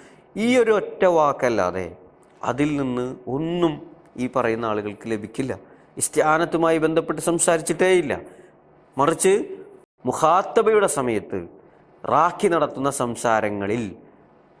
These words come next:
മുഗയ്യവാത്തുകൾ ചോദിക്കുന്നത് ശിർക്കാണെന്ന് അദ്ദേഹം വ്യക്താക്കുന്നുണ്ട്. അതുപോലെ തന്നെ "ഉഖ്റുജ് യാ അദുവല്ലാ" എന്ന കൽപ്പന, "അള്ളാഹിൻ്റെ ശത്രു നീ പോ" എന്ന് പറയുന്ന ആ ഒരൊറ്റ കൽപ്പന, ഇതെങ്ങനെയാണ് സഹോദരങ്ങളെ ഇസ്തിആനത്താകുന്നത്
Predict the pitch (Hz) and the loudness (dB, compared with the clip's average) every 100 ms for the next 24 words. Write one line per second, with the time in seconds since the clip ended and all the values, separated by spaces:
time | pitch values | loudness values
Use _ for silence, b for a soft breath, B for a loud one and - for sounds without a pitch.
0 | _ _ 120 113 139 147 160 160 156 147 | _ _ -2 2 4 4 4 2 2 0
1 | 170 165 165 160 175 175 175 180 165 185 | 2 2 2 0 0 0 0 0 0 2
2 | 180 185 170 180 180 180 196 190 185 175 | 2 0 0 0 0 0 0 0 0 -4
3 | 175 B B B - 135 160 190 214 214 | -8 B B B -2 0 4 4 4 2
4 | 156 143 104 - - 147 180 190 185 143 | 0 0 -2 -8 -4 0 2 4 2 4
5 | 151 139 139 135 123 123 135 151 147 143 | 2 4 2 0 2 0 0 -4 0 0
6 | 139 - 151 127 85 - - - - - | 0 0 0 0 -4 -10 -20 -20 -20 -20
7 | _ _ 135 143 185 180 165 139 - 170 | _ _ 0 4 4 4 0 -2 0 0
8 | 160 160 160 127 113 - 143 185 202 165 | 2 0 0 0 -2 -4 -2 -2 0 2
9 | 151 139 139 131 127 131 - 143 123 120 | 2 0 0 2 2 -2 -2 -4 -2 -2
10 | 113 127 107 - B B - 220 190 156 | -2 -4 -4 -8 B B 0 2 2 0
11 | 143 135 139 113 123 120 117 117 123 - | 0 -2 -6 -4 -2 0 -2 -4 -4 -4
12 | - 139 165 170 - 101 92 90 85 | 0 2 2 0 0 -2 -2 -8 -12